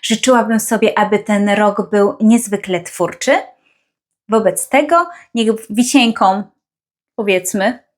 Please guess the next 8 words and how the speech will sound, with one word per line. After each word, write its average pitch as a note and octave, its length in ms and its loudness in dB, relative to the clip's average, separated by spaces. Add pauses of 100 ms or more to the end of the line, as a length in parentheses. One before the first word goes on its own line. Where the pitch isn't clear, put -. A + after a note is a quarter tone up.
metaforyczną A3+ 920 0 (260)
na A3 140 4
tym A3 300 0
oto G#3+ 300 0
pięknym G#3 720 0
murzynku G#3 600 -2 (280)
będzie A3+ 840 0 (320)
motto G#3+ 760 0